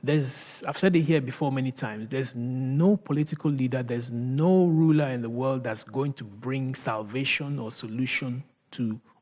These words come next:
all of mankind. Okay?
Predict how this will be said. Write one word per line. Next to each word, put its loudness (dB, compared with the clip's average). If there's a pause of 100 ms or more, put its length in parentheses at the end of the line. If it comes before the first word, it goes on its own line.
(100)
all 6
of -6
mankind. -6 (1300)
Okay? 0